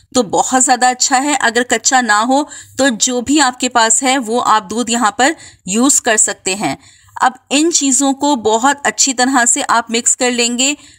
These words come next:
मिक्स करने के बाद अपने हाथों पर, अपने पैरों पर इसको अप्लाई करेंगे। अप्लाई करके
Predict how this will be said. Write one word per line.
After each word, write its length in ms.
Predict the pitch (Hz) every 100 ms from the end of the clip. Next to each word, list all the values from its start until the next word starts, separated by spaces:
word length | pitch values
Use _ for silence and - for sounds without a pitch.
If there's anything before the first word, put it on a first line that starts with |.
| _ 208
मिक्स 300 | 254 - -
करने 300 | 269 247 254
के 160 | 262
बाद 320 | 226 233 269 233
अपने 220 | 214 226
हाथों 340 | 233 202 226 247
पर, 200 | 247 254
अपने 300 | - - 240
पैरों 320 | 247 214 226
पर 160 | 233 254
इसको 220 | - 240
अप्लाई 340 | 226 208 208
करेंगे। 440 | 226 240 233 233 254
अप्लाई 420 | - - 220 233
करके 400 | 247 233 - 277